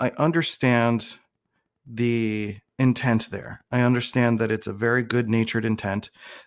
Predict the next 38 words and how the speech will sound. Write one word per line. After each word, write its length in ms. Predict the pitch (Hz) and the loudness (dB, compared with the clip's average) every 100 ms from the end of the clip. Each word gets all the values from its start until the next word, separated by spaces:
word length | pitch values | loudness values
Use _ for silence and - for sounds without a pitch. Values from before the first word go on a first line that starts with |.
| - | -2
that 400 | 120 113 113 - | 2 4 2 -4
the 200 | 120 117 | -4 0
idea 580 | 107 107 135 156 139 - | 0 0 2 4 4 2
is 280 | 123 117 110 | 0 0 0
that 160 | 110 113 | -2 0
you 160 | 120 | 0
want 240 | 110 123 131 | 0 0 -2
to 80 | 131 | -2
be 180 | 123 | 0
able 200 | 113 110 | 2 2
to 520 | 110 - 110 107 101 - _ _ _ _ - | 0 0 0 0 -2 -8 _ _ _ _ -10
share 720 | - - 135 123 120 120 120 - | -4 0 4 4 6 4 2 -4
with 320 | - 123 117 | -2 -2 0
people 560 | - 110 107 104 101 - _ _ _ _ | -2 -2 0 0 -2 -8 _ _ _ _
this, 500 | 120 117 107 - - - _ _ _ _ _ _ _ | 0 2 2 0 -4 -12 _ _ _ _ _ _ _
this 320 | 113 117 - - | -2 -2 -2 -6
feeling 340 | - 139 127 123 | 0 4 6 6
of 100 | 123 | 4
empathy. 460 | 147 117 104 98 - | 2 0 -4 -6 -6
Like, 180 | 117 107 | -4 -2
"I 160 | 110 | 0
understand 800 | 120 117 - - 123 117 113 110 - | 0 -2 -4 0 2 2 0 -4 -6
that 140 | 110 - | -8 -6
this 200 | 110 120 | -6 -6
is 100 | - | -2
tough. 420 | 120 117 - - - - | 0 0 -4 -18 -20 -14
This 160 | 110 110 | -10 -6
is 120 | 107 | -4
very 340 | 101 113 117 | 0 0 0
sad 600 | 113 - 117 107 110 104 - - _ | -2 -4 -2 0 -2 -4 -10 -16 _
that 160 | 120 117 | -6 -2
this 140 | 110 | -4
person 600 | - - 113 113 107 101 - | -4 -2 -2 0 -2 -4 -6
decided 420 | 107 110 107 110 | -4 -2 0 -2
to 160 | - 120 | -2 -2
end 140 | 113 | 0
their 120 | 110 | 0
life. 420 | 101 101 104 - | -2 -6 -8 -14